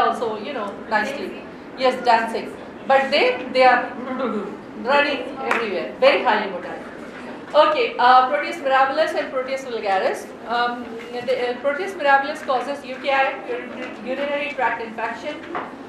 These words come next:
after catheterization or cystoscopy or because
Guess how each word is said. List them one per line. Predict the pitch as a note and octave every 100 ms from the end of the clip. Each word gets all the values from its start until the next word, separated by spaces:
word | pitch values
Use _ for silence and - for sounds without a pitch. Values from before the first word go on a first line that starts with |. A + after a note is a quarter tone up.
| -
after | C4 C4 D#4 D4
catheterization | D4 C#4+ C#4+ E4+ D4+ C4+ A#3+ A3 A3+ A3 D4 C4+ C4+
or | A3+ D4 E4+
cystoscopy | - - F4 - - F4 E4+ - B3+ A3+ C4 C4+ C4+ - - -
or | C4 D4 D4+ D#4 C4
because | - C4 B3+ C4+ -